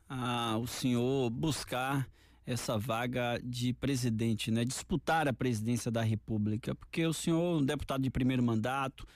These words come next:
terceira maior votação em Minas Gerais, tá fazendo um, um grande mandato, o que talvez tivesse uma facilidade pro senhor ir pra uma reeleição, e de repente o senhor vai em busca aí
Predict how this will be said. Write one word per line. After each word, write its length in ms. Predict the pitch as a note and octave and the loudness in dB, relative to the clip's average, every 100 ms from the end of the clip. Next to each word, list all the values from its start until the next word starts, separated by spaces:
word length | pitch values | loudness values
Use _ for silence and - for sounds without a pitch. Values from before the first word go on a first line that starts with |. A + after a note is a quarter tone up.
| - - - _ - | -20 -20 -20 _ -2
terceira 420 | E3 - G3 F#3+ | -2 0 0 0
maior 240 | D#3 D3 | 2 0
votação 560 | C3 C#3 B2 - C#3 C3 | 0 -2 -2 0 2 4
em 40 | |
Minas 280 | B2 C3+ B2+ | 4 4 2
Gerais, 720 | A2+ A2 B2 C3 C3 A#2+ - - _ - - _ _ _ _ _ | 2 2 2 2 0 -2 -8 -14 _ -20 -20 _ _ _ _ _
tá 160 | G3+ | -2
fazendo 420 | G3 D#3 B2+ D3+ C#3+ | 0 0 2 2 2
um, 160 | B2 - | 0 -2
um 160 | C#3 B2 | -4 0
grande 360 | C#3+ E3+ C3+ | 2 2 4
mandato, 720 | C3 A#2 A2+ B2+ C3+ C3 D#3 - | 2 2 0 0 -2 -2 -4 -4
o 100 | F#3+ | -4
que 440 | - G#3 G3+ F#3 - | -2 2 4 4 2
talvez 720 | - D#3+ B2 D3+ D#3 B2 - - _ _ _ | 2 2 2 2 2 2 -4 -12 _ _ _
tivesse 380 | - D3 E3 F3 | -4 0 0 0
uma 60 | |
facilidade 640 | D#3+ D3+ - D3+ B2+ D3 C#3 | 0 -2 0 0 2 2 0
pro 180 | - D3 | -2 -4
senhor 400 | - C#3 C#3 D3+ | 0 2 4 4
ir 80 | D3 | 2
pra 140 | D#3 | 0
uma 120 | C#3+ | 2
reeleição, 920 | A#2 C#3 C#3+ B2 - C3+ C#3 D3+ D3+ C3+ - _ _ | 2 4 4 2 0 0 2 4 2 0 -10 _ _
e 60 | F#3+ | -4
de 100 | G3+ | 0
repente 420 | G#3 F3+ F#3 G3+ | 0 0 -2 -2
o 60 | A3 | -6
senhor 300 | - G3 G3+ | 0 2 2
vai 280 | D3 D3+ F3+ | 4 2 4
em 160 | F3+ | 2
busca 380 | B2+ C#3+ D3+ - | 2 2 -2 0
aí 340 | B2+ C3+ D#3 | 2 2 2